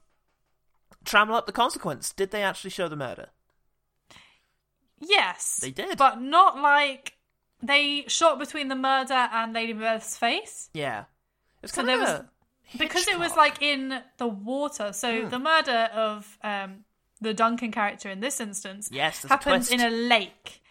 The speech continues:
Speaker 2: So he is stabbed, but in a lake. So there's a lot of, like, splashing around. <laughs>
Speaker 1: Yeah, uh, Macbeth goes up to the bedroom, but he's not there. He surprises Lady Macbeth on the stairway, going out for
Speaker 2: Yeah.
Speaker 1: a late, late night swim. And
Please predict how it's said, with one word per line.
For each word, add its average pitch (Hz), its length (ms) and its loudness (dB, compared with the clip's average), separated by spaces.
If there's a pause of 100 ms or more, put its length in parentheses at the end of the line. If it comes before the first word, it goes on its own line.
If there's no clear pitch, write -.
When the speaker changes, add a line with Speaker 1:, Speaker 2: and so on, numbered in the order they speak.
(200)
Speaker 2:
So 240 220 -2
he 294 120 0
is 339 120 -2
stabbed, 285 720 4
but - 100 -6
in 254 260 -8
a 220 200 -6
lake. 202 380 -6
So - 140 -6
there's 254 180 -6
a 330 40 -8
lot 285 100 -2
of, 269 80 0
like, 247 200 4
splashing 262 600 2
around. 220 640 2
<laughs> 349 140 0
Speaker 1:
Yeah, 202 340 2 (120)
uh, 185 120 0
Macbeth 202 380 0
goes 226 200 -2
up 196 180 0
to - 80 -14
the 175 60 -10
bedroom, 165 360 -2
but 117 100 -8
he's 170 180 -10
not 190 220 -4
there. 156 340 0
He 127 120 -12
surprises 170 640 -4
Lady 170 180 -4
Macbeth 131 400 -8
on 127 80 -10
the 123 60 -14
stairway, 156 600 -2 (300)
going 147 220 -2
out 135 140 -2
for 143 120 -4
Speaker 2:
Yeah. - 80 0
Speaker 1:
a 147 40 -2
late, - 180 -8
late 160 160 -6
night - 140 -8
swim. 180 340 -2 (400)
And 175 420 -2